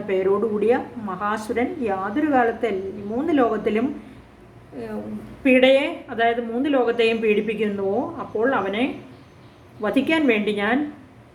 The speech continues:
വണ്ടുകളുടെ രൂപത്തോടു കൂടി വന്ന് ആ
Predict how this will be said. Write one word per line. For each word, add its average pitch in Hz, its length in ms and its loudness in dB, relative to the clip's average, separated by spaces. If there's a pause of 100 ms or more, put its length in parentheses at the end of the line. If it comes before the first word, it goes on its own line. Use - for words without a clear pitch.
(100)
വണ്ടുകളുടെ 294 680 4
രൂപത്തോടു 233 580 2
കൂടി 208 240 0
വന്ന് 190 240 -4 (2000)
ആ - 20 2